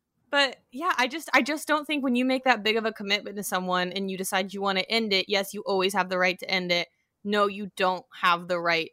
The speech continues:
to not give a person an explanation and, like, v-, and, like,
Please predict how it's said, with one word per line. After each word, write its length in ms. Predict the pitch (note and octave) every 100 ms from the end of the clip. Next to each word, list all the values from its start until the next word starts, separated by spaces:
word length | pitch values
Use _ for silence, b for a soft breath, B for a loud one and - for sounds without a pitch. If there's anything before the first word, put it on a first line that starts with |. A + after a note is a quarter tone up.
| - -
to 420 | F3+ E3 D#3+ - -
not 460 | F#3+ F#3 F3 F3
give 120 | G3+ F#3+
a 60 |
person 400 | F#3 F3 F3 F3+
an 60 | D#3
explanation 960 | E3+ - F3+ E3 D#3+ E3 A3 A#3 B3+ _ _ _ _ -
and, 200 | G3 G3
like, 280 | F3 E3 E3+
v-, 120 | F3+ - -
and, 180 | G3+ F#3+
like, 240 | F3 E3